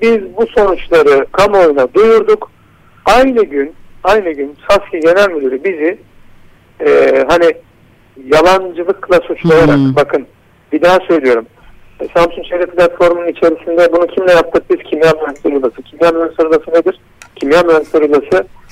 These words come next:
Speaker 1: Türk Mühendis Mimar Odaları Birliği'ne bağlı bir meslek odası. Yani yüz otuz anayasanın yüz otuz beşinci maddesinde kamu kurumu niteliğinde bir meslek odasıdır.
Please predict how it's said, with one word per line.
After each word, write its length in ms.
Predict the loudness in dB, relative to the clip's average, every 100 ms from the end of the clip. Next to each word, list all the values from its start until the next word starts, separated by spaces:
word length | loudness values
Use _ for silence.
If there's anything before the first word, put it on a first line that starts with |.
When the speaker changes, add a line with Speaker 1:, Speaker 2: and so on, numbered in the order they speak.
| -8 -4
Speaker 1:
Türk 160 | -4
Mühendis 340 | 0 0 0 -4
Mimar 300 | -2 0 2
Odaları 380 | 2 2 2
Birliği'ne 340 | 0 0 0 2
bağlı 240 | 2 2
bir 100 | 0
meslek 360 | 0 0 -2 -2
odası. 220 | -4 -4 0
Yani 260 | 0 0
yüz 180 | -6 -2
otuz 240 | -2 0
anayasanın 520 | -4 0 -2 -2 -4 -6
yüz 80 | -4
otuz 240 | -6 -2 -2
beşinci 320 | -2 -2 -4
maddesinde 640 | -4 -4 -6 -8 -4 -4 _ _ _ _ _
kamu 300 | -4 0 0
kurumu 340 | 0 -2 0 -2
niteliğinde 540 | 0 2 2 0 0 0
bir 60 |
meslek 360 | 0 -2 0 0
odasıdır. 480 | 2 2 2 -2